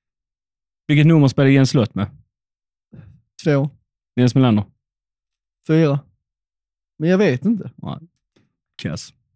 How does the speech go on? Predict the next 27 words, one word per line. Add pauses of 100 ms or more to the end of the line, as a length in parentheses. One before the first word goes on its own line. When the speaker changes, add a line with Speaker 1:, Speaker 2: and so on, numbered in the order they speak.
(600)
Speaker 1:
Jens
Melander
spelar
för
fan
med
nummer
tre. (200)
Peter
Abelsson
med
nummer
fyra.
Speaker 2:
Ja,
du
frågar
inte
om
Speaker 1:
Micke
Speaker 2:
Peter
Abelsson.
Speaker 1:
Bengtsson
Speaker 2:
Ja.
Speaker 1:
med,
eh,
nummer
fem.